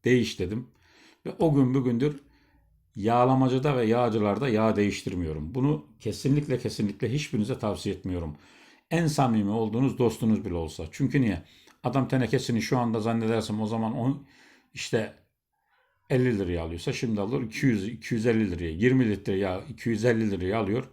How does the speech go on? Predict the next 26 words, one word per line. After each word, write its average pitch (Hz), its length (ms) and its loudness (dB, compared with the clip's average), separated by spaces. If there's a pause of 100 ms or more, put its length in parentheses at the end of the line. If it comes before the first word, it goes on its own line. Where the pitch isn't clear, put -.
(440)
Dört 143 240 2
litresini 85 400 -6
sana 131 380 0
yüz 117 280 4
liraya 85 260 -2
veriyor, 104 220 -2
yüz 113 240 -2
yirmi 120 260 2
liraya 90 280 0
veriyor. 76 360 -8 (880)
E, 117 40 -8
adamın 110 300 0
karına 117 360 2
bakın 98 180 -4
arkadaşlar. 90 600 -4 (640)
Yağın 123 320 6
ne 139 40 12
olduğu 113 380 8
belli 85 240 -4
değil. 80 120 -6
Merdiven 117 440 2
altında 92 360 -4
imal 123 320 0
edilmiş 117 380 -2
malzemeler 107 520 0
bunlar. 85 280 -4